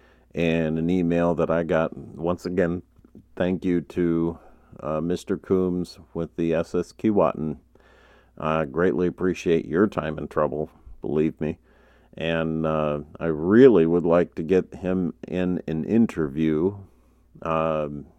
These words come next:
you know, to actually get some, um, stories on where the, uh, Keewatin has been,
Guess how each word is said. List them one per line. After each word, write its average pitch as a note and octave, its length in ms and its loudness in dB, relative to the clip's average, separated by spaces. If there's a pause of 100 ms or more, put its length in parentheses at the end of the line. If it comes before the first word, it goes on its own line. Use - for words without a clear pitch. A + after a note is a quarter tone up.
(840)
you F2 140 -4
know, E2 220 -2 (100)
to D#2+ 120 -4
actually D#2+ 500 -4
get E2 260 -2
some, D#2+ 400 -4 (720)
um, D#2 500 -2 (400)
stories F2 720 0
on D#2+ 560 -4 (560)
where F2 420 2
the, D#2+ 480 -2
uh, D#2 280 -4
Keewatin E2 640 -2
has E2 260 -6
been, B2 460 0